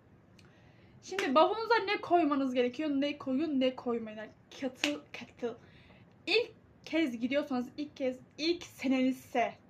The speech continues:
ilk senenizse eğer kettle kesinlikle almayın arkadaşlar.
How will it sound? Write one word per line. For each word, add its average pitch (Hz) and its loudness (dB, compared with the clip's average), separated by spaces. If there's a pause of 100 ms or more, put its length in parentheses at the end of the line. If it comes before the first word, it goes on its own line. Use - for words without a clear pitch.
(300)
ilk 330 -4
senenizse 247 -8 (440)
eğer 226 2 (600)
kettle 277 -10 (340)
kesinlikle - -12
almayın 214 -14
arkadaşlar. 226 -18